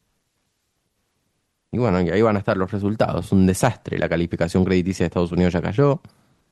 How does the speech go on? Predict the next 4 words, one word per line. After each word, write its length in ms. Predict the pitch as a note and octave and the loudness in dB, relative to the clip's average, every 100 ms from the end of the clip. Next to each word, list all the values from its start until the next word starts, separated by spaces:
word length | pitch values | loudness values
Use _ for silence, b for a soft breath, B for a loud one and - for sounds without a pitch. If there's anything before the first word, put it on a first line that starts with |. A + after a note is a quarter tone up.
| _ _ _ _ _ _ _ _ _ _ - | _ _ _ _ _ _ _ _ _ _ -2
En 160 | A#2 | -2
fin. 320 | G2+ - F#2+ F#2+ _ _ _ _ _ _ _ _ _ _ _ _ _ _ _ _ _ _ | -2 -6 -8 -14 _ _ _ _ _ _ _ _ _ _ _ _ _ _ _ _ _ _
Pero 200 | C3 D3 | 2 8
bueno, 320 | E3+ B2+ D#2+ | 10 8 6